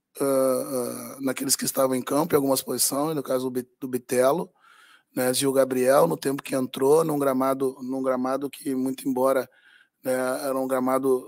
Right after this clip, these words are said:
ah, ah, ah, ah, limpo, né, ah, muito bom do ponto de vista da, de, da cobertura do campo, mas extremamente, extremamente,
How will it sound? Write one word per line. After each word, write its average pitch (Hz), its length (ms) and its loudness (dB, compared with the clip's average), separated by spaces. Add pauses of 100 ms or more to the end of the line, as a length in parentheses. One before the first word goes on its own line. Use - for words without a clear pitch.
ah, 117 420 -6 (1120)
ah, 113 400 -4
ah, 113 420 -12 (760)
ah, 117 240 -4
limpo, 175 720 0 (400)
né, 127 160 0
ah, 123 560 -4
muito 135 320 -2
bom 143 560 6
do 143 120 -6
ponto 139 220 2
de 123 100 -6
vista 127 360 -2
da, 123 240 2
de, 120 140 -8
da 131 100 0
cobertura 131 520 -2
do 127 100 -2
campo, 131 460 -2
mas 147 200 2
extremamente, 135 880 -2 (320)
extremamente, 135 840 2